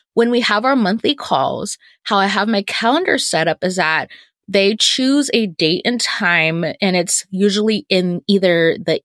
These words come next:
evening during the week or I have, like, some time slots on the weekends, and I set it up that way because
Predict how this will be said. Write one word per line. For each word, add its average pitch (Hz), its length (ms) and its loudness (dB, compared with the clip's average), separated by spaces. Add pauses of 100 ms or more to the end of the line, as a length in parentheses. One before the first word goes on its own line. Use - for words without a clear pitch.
evening 254 420 2
during 269 240 0
the 320 120 2
week 202 340 0
or 170 400 2 (340)
I 175 100 -2
have, 180 380 0
like, 175 240 0
some 175 240 -4
time 170 320 -2
slots - 400 -2
on 175 140 -2
the 170 100 0
weekends, - 580 -2
and 190 120 0
I 170 80 0
set 165 300 -2
it 180 140 0 (200)
up 277 180 0 (140)
that 170 200 -2
way 160 180 2
because 156 580 -2